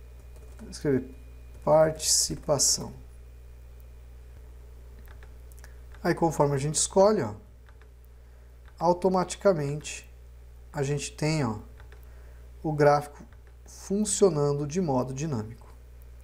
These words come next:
Lá vou pegar o exibir, mostrar, vou ocultar, ó, linha de grade. Prontinho. Olha o nosso gráfico de participação de modo dinâmico agora.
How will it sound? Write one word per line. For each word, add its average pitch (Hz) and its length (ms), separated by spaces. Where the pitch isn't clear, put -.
Lá - 80
vou 113 100
pegar 127 220
o 135 80
exibir, 185 580
mostrar, 180 560
vou 139 160
ocultar, 147 420
ó, 113 200
linha 139 140
de 156 100
grade. 160 540
Prontinho. 185 520
Olha 165 160
o 185 40
nosso 190 220
gráfico 170 380
de 156 80
participação 160 580
de 151 100
modo 156 280
dinâmico 143 500
agora. 131 360